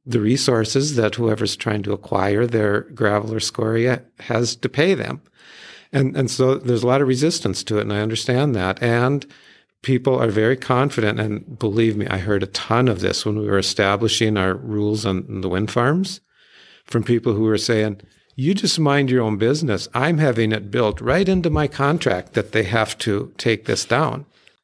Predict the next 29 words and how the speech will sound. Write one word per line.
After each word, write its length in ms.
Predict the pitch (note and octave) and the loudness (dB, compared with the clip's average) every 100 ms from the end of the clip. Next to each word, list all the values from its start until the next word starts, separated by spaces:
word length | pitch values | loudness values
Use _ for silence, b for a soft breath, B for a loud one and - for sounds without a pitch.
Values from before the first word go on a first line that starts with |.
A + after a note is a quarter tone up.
| _ _ _ _ | _ _ _ _
And, 440 | C3+ A#2+ G#2+ - - | 0 2 0 -2 -2
and 180 | A2+ | 0
I'm 140 | G#2+ C#3 | 0 2
getting 220 | D#3 B2 | 0 0
two 180 | - C3+ | 0 2
or 80 | A#2 | 2
three 220 | - G#2+ | 0 -2
turbines. 480 | - A2 B2 D3+ C#3 | 0 0 0 0 2
They're 120 | G2+ | 0
paying 340 | - A#2 A#2+ | 0 0 0
me 100 | A2+ | -2
very 280 | G#2 G#2+ A2 | -2 0 0
well. 420 | G2 G#2 C3 D3+ - | -2 -4 -4 -2 -2
And, 300 | G#2+ G#2 - _ - | -2 -4 -10 _ -20
you 120 | - A#2+ | -2 0
know, 80 | |
I'll 200 | G#2 G#2+ | 0 0
make 200 | D#3 F3+ | 2 0
sure 220 | - C3+ C3+ | 0 2 2
it's 180 | B2+ | 2
written 240 | B2+ A#2+ A2+ | 0 2 0
in 160 | D#3 | 2
there 160 | D#3 G#2 | 2 0
that 160 | A2 - | -2 -2
they 80 | |
have 240 | G2+ G#2 - | 0 0 -2
to 100 | G#2+ | -2
remove 380 | G2+ A2 F3+ F3 | -2 0 0 0
it." 240 | - _ | -6 _